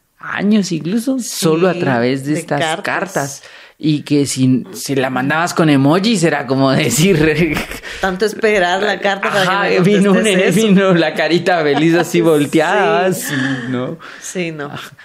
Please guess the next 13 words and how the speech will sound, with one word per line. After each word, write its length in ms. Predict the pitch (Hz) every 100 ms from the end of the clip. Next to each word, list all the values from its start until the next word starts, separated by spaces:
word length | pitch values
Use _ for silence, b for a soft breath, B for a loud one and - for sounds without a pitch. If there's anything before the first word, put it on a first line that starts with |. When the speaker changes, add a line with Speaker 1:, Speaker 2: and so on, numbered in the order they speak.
| B
Speaker 1:
Entonces 360 | - 151 175 -
creo 240 | 170 180
que 100 | 180
sí 220 | - 170
hay 120 | 160
que 200 | 160 175
como 260 | 165 170 160
retomar 920 | 139 131 - 117 113 123 143 - - _
el 200 | - 117
ejercicio 600 | 107 117 104 131 131 175
de, 240 | 180 143 - _ b b b b b -
de 220 | 131 139
escribir 720 | 131 - 131 135 202 285